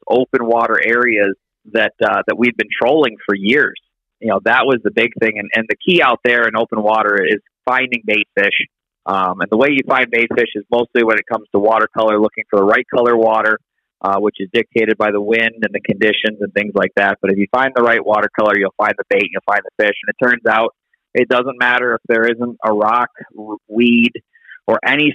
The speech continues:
sort of contour within miles. As long as there's bait fish around, there's gonna be muskies, and you can catch 'em regardless of the lack of structure.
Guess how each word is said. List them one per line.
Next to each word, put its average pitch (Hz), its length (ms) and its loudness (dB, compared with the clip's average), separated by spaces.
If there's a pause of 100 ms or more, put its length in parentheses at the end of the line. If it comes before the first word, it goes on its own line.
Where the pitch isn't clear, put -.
sort 127 180 2
of 113 160 -4
contour 117 500 0
within 107 260 -2
miles. 113 440 0
As 98 100 -8
long 127 260 0
as 135 80 -2
there's 110 220 0
bait 120 260 0
fish 113 220 0
around, 104 320 0
there's 101 180 -2
gonna 107 140 -2
be - 220 -14
muskies, 117 400 -2
and 101 120 -4
you 104 160 -2
can - 160 -4
catch 117 220 -2
'em 104 80 -4 (100)
regardless 98 560 0
of 92 120 -2
the 92 80 2
lack 92 160 2
of - 160 -12
structure. - 420 -4